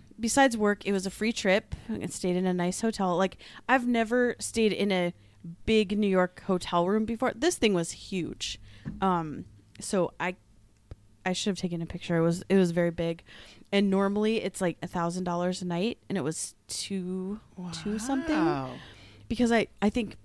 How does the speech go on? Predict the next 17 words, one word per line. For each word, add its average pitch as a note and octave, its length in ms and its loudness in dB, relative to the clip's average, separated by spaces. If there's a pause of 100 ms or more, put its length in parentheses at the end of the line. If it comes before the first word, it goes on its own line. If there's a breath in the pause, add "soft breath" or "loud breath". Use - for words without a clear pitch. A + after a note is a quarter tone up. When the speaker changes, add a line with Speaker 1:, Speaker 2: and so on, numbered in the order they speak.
(140)
Speaker 1:
people G3+ 240 0
aren't - 120 0
traveling. C4+ 600 4 (120)
Speaker 2:
Mm-hmm. D#3+ 280 -6 (680)
Speaker 1:
It's G#3+ 140 6
also G3 480 6
a F3+ 100 0
terrible F#3+ 380 4
time F#3+ 260 2
of E3+ 100 -2
year F3+ 240 4
there, C4+ 300 4 (100)
and, F#3 520 0
um, E3+ 400 0 (1040)
I E3+ 60 -6
don't E3 100 -4
know, G#3 220 2